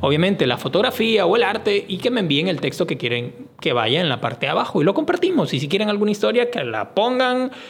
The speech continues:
en su Instagram, si tienen Instagram, que me etiqueten en, en, en arroba escape creativo. Y si ustedes aún no siguen esa cuenta, por favor, vayan a en Inst-, en Instagram arroba escape creativo,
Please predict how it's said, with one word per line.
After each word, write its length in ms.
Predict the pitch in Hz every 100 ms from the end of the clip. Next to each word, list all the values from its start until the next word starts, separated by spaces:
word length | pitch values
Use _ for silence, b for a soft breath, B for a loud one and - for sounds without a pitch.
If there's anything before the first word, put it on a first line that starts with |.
| B
en 140 | 156
su 340 | 147 165 160 190
Instagram, 400 | 269 262 190 160
si 80 |
tienen 240 | 147 185 214
Instagram, 460 | 349 233 226 196
que 120 | - 143
me 120 | 135
etiqueten 560 | 135 151 247 240 247
en, 140 | 185 135
en, 220 | 123 120 - -
en 160 | 139 120
arroba 340 | 135 196 160
escape 340 | 127 - 156
creativo. 360 | 147 131 262 160
Y 120 | 120
si 140 | 113 131
ustedes 260 | - 127
aún 180 | 139 139
no 360 | 135 131 127 139
siguen 240 | 156 139
esa 180 | 131 139
cuenta, 240 | 143 196
por 140 | 196 160
favor, 240 | 123 127
vayan 300 | 139 127 139
a 100 | 151
en 80 | 135
Inst-, 240 | 156 160 -
en 100 | 151
Instagram 380 | 208 262 330 - B B B B B
arroba 720 | - 135 135 139 147 135 120 -
escape 340 | - 131 127
creativo, 520 | 135 135 156 214 240